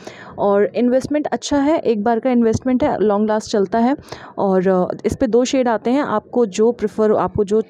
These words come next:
मतलब यूज़ करना हो आप वो शेड पे आप जा सकते हैं। और इसी ब्रश, अ, इसी पैलेट की हेल्प से मैं कॉन्टूर कर ले रही हूँ, हाईलाइट कर ले रही हूँ और ब्लश भी इसी पैलेट से लगा ले रही हूँ।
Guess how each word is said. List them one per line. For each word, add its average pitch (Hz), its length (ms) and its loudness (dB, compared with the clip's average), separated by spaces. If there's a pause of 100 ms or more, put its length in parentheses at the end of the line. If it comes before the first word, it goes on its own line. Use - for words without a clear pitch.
(140)
मतलब 185 360 -4
यूज़ 208 280 0
करना 220 200 0
हो 226 100 2
आप 202 220 0
वो 190 80 2
शेड 185 240 0
पे 214 120 -2
आप 208 80 2
जा 165 160 -2
सकते 156 320 -8
हैं। 180 80 -8 (500)
और 302 160 2
इसी 285 380 0
ब्रश, 226 400 -2
अ, 208 240 0
इसी - 220 -2
पैलेट 220 320 0
की 254 140 0
हेल्प 202 200 2
से 240 160 -2
मैं 226 220 2
कॉन्टूर 208 440 0
कर 233 120 0
ले 220 160 4
रही 226 100 4
हूँ, 226 200 4
हाईलाइट 190 400 0
कर 226 140 0
ले 208 120 4
रही 208 100 4
हूँ 247 140 2 (400)
और 240 60 0
ब्लश 196 280 2
भी 226 100 0
इसी 202 160 0
पैलेट 160 300 -2
से 190 80 -2
लगा 165 200 0
ले 147 80 2
रही 156 100 0
हूँ। 170 120 -6